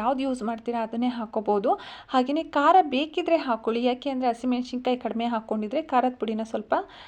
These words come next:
ಆ್ಯಡ್ ಮಾಡ್ಕೋಬೋದು. ಇಲ್ಲ ನಮಗೆ ಹಸಿಮೆಣಸಿನ್ಕಾಯಿ ಸಾಕು ಅಂತ ಅಂದರೆ ಹಸಿಮೆಣಸಿನ್ಕಾಯಲ್ಲೇ ಮಾಡ್ಕೊಬೋದು. ಇಲ್ಲ ನಮಗೆ ಹಸಿಮೆಣಸಿನ್ಕಾಯಿ ಬೇಡ ಗ್ಯಾಸ್ಟ್ರಿಕ್ಕು ಅಂತ ಅಂದರೆ ಖಾರದ ಪುಡಿಯಲ್ಲೂ ಕೂಡ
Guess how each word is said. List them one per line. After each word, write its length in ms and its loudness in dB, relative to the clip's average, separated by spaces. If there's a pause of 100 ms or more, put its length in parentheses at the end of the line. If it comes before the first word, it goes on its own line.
(160)
ಆ್ಯಡ್ 240 6
ಮಾಡ್ಕೋಬೋದು. 480 -2 (100)
ಇಲ್ಲ 100 0 (120)
ನಮಗೆ 220 0
ಹಸಿಮೆಣಸಿನ್ಕಾಯಿ 640 0 (100)
ಸಾಕು 380 -4
ಅಂತ 180 -6 (100)
ಅಂದರೆ 200 -2 (440)
ಹಸಿಮೆಣಸಿನ್ಕಾಯಲ್ಲೇ 1040 0 (100)
ಮಾಡ್ಕೊಬೋದು. 640 -4 (540)
ಇಲ್ಲ 180 4 (180)
ನಮಗೆ 340 0
ಹಸಿಮೆಣಸಿನ್ಕಾಯಿ 760 2
ಬೇಡ 180 4 (160)
ಗ್ಯಾಸ್ಟ್ರಿಕ್ಕು 600 -2
ಅಂತ 140 -6 (100)
ಅಂದರೆ 160 -2 (100)
ಖಾರದ 320 0
ಪುಡಿಯಲ್ಲೂ 420 2 (100)
ಕೂಡ 120 2